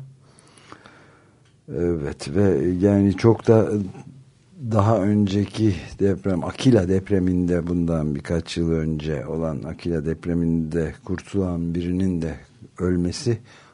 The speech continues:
ayrıca trajediyi, e, katlayarak artırıyor diyebiliriz. E, çok yakın, yani sığ bir depremde,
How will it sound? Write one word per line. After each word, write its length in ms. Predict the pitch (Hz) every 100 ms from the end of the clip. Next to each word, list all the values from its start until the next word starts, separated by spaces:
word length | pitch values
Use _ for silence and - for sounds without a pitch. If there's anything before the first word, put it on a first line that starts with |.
| -
ayrıca 420 | 87 95 80 92
trajediyi, 800 | 90 92 90 87 82 73 101 113 - _ - - - _ _ _ _ _ - 135
e, 520 | - 85 87 78 78 80
katlayarak 880 | - 90 - 101 101 98 82 - - - - - - - -
artırıyor 520 | 98 95 - 87 85 71 - 78
diyebiliriz. 920 | 78 80 71 80 82 117 - - - - - _ _ - - - - - - - _ _ -
E, 320 | 87 85 85
çok 380 | - 95 - -
yakın, 440 | 95 98 - 104 - - - - -
yani 380 | - 85 73 71
sığ 460 | 73 - 110 101 73
bir 160 | 78 80
depremde, 720 | 87 82 85 80 78 90 113